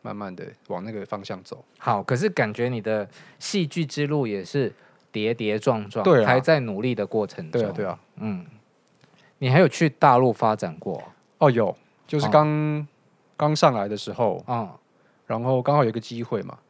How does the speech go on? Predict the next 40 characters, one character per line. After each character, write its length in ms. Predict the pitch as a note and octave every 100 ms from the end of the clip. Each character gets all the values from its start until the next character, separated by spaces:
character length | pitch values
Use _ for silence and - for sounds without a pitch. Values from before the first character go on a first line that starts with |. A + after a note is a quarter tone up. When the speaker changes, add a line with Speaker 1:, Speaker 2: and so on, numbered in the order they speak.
| _ _ _ -
Speaker 1:
然 120 | A#2+
后 60 |
我 100 | D#3
的 160 | A2+ G#2+
前， 480 | G#2 - G#2+ A2+ B2 - _ _ _ _
前 180 | - B2+
经 160 | C3+ D3
纪 140 | D3+
人 240 | B2 A2
就 100 | A2+
带 200 | B2 A#2+
我 280 | G#2 G2 F2 -
去 500 | - A2+ G#2 F#2+ G#2 _ -
大 180 | G#2+ F#2+
陆， 240 | G2+ E2+ - _ _ _ _ _ _ _ -
然 120 | G2+
后 640 | G#2+ G#2 G2+ F#2+ F#2 F#2 F#2+ _ _ _ _ _ _ - _ - _
印 80 | G#3+
象 120 | G#3
很 80 | E3
深 160 | C#3 D#3
刻 180 | E3 C#3+
是， 460 | D#3 C#3 A#2+ A2
我 100 | A#2
去 120 | A#2 F3+
大 180 | G3
陆 160 | E3+ D#3+
那 140 | D#3
时 80 | C#3+
候 40 | C#3
状 220 | F3 B2
态 300 | C3+ G#2+ F#2 -
很 140 | G2+
差， 400 | E2 - G2 G2 - _ _ _ _ _
就 80 | D#3+
是 100 | E3+
我 120 | C3
那 100 | D3+
时 80 | C#3+
候 320 | D3 C#3+ A#2+